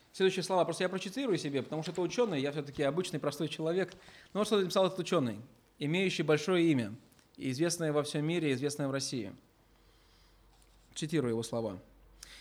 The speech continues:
Итак, расширяющаяся Вселенная и большой взрыв — ошибочные представления о мире современной науки. Мы оста-, остановились на объектах, созданных в рамках теории относительности. Однако по методологии теории относительности возникли квантовая механика, теория ядра,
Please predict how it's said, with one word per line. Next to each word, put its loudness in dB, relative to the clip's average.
Итак, 6
расширяющаяся 8
Вселенная 4
и 4
большой 4
взрыв — 4
ошибочные 2
представления 4
о 4
мире 6
современной 2
науки. 2
Мы 4
оста-, 2
остановились 4
на 6
объектах, 6
созданных 0
в 2
рамках 2
теории 6
относительности. 0
Однако 4
по 4
методологии 6
теории 4
относительности 0
возникли 2
квантовая 2
механика, 2
теория 2
ядра, 2